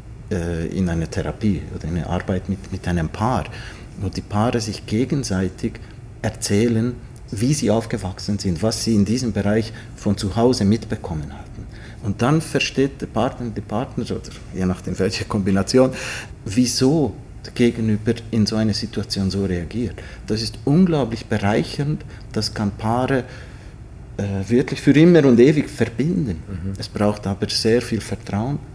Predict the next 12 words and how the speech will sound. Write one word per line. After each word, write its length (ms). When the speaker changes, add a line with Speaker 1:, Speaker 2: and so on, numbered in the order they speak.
Speaker 1:
sehr, 320
äh, 60
einen 120
sehr, 240
ja, 120
sanften, 540
schönen 320
Umgang 460
damit. 280
Dort 200
kann 160
man 200